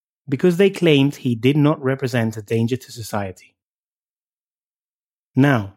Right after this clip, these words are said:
time for the summary of the story. While we are often more afraid of the supernatural and of the unknown, the real monsters are actually among us, living seemingly normal lives.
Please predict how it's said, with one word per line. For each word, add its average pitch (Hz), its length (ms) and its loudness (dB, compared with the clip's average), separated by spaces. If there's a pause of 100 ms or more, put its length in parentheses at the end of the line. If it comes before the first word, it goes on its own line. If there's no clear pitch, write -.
(120)
time 185 220 2
for 196 120 0
the 175 80 0
summary 151 400 2
of 120 100 0
the 113 60 -2
story. 104 420 -8 (1900)
While 226 260 2
we 277 160 6
are 240 100 4
often 202 420 2
more 151 240 4
afraid 147 360 2
of 113 100 -4
the 113 60 -6
supernatural 131 680 -2
and 123 140 -4
of 127 140 0
the 120 80 2
unknown, 110 560 -2 (340)
the 143 160 0
real 226 300 4
monsters 196 580 0
are 127 140 2
actually 135 340 2
among 104 300 0
us, - 320 -20 (340)
living 185 300 2
seemingly 208 520 2
normal 131 320 4
lives. 95 560 -8